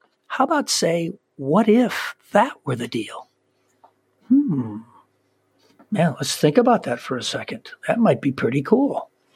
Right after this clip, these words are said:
And just, just you're expanding your thinking here. You're just expanding your thinking. You're living for the get to. We, it's, we, it's one of our manifesto points. Guess what we get to go do? Whoa, it's out there.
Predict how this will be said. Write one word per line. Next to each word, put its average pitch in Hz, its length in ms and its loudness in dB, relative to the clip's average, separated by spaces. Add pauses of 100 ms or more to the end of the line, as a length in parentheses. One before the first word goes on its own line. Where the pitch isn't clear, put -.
(640)
And 247 100 2
just, - 320 -4
just 233 300 -4
you're 202 180 -2
expanding 247 640 4
your 226 100 2
thinking 180 460 -2
here. 120 300 -8 (380)
You're 160 100 -2
just 220 280 -4
expanding 202 680 -4
your 185 100 -4
thinking. 156 220 -6
You're 165 120 4
living 277 200 6
for 262 120 2
the 220 120 4
get 160 260 2
to. - 220 -12 (300)
We, 170 180 -2
it's, 175 160 -8
we, 185 100 0
it's 175 220 -4
one 175 100 4
of 180 100 2
our 185 60 8
manifesto 175 560 2
points. 113 300 -10 (400)
Guess 240 220 2
what 226 140 0
we 185 100 2
get - 280 0
to 147 80 -6
go 139 200 2
do? 185 400 2 (320)
Whoa, 170 680 2 (400)
it's - 180 -18
out 208 260 -2
there. 107 380 -8